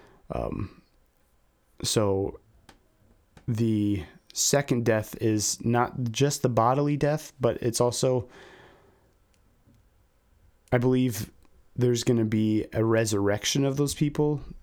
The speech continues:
you know, bod-, bodily resurrection of those people, and then a second death. Not so much as the body dying, but the separation of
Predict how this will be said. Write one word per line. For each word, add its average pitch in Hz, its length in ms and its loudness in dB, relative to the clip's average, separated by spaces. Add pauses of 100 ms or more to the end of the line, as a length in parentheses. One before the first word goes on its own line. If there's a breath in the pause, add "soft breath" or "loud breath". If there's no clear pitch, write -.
(140)
you 113 120 -2
know, 98 140 -2
bod-, 107 560 0
bodily 127 760 0
resurrection 123 680 0
of 127 60 -2
those 127 180 -4
people, 135 420 -2 (360 loud breath)
and 117 160 2
then 110 180 0
a 107 80 -2
second - 600 -2
death. - 440 -6 (420 loud breath)
Not 120 320 -2
so - 140 0
much 156 240 0
as 139 120 0
the 131 80 4
body 123 360 0
dying, 98 380 0
but 104 240 -2
the 104 460 -2
separation 117 840 0
of 98 380 -4